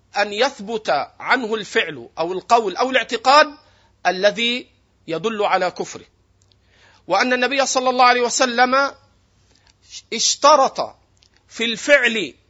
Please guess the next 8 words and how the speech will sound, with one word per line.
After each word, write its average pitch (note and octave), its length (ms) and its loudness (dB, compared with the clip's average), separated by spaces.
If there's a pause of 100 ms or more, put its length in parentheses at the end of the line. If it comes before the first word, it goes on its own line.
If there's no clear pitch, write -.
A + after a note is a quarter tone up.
(640)
الذي A#3 420 2
يكون C4 380 -2
كفراً D4+ 600 2 (840)
أن A3 160 0
يكون A3+ 640 -2 (960)
بيناً A3+ 1040 -2 (560)
بواحاً G3+ 920 4 (260)
جلياً A3 840 -2